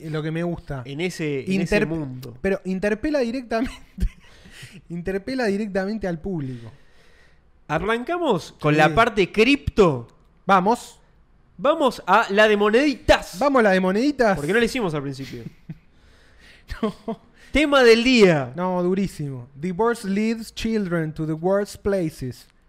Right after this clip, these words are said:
Speaker 2: ¿Cardano
Speaker 1: Cardano.
Speaker 2: está destruyendo familias?
Speaker 1: <laughs> ¿Vos le dijiste a tu papá que ponga plata en Cardano? Sí, papá, aprendí algo nuevo de las criptomonedas.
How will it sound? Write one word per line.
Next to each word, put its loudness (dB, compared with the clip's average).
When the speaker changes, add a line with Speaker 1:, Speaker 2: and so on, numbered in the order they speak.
Speaker 2:
¿Cardano -2
Speaker 1:
Cardano. 2
Speaker 2:
está 0
destruyendo -2
familias? -2
Speaker 1:
<laughs> -4
¿Vos 4
le 2
dijiste 0
a 2
tu -2
papá 0
que 0
ponga -4
plata -2
en -2
Cardano? -2
Sí, -6
papá, -4
aprendí -6
algo -2
nuevo -6
de -4
las -8
criptomonedas. -10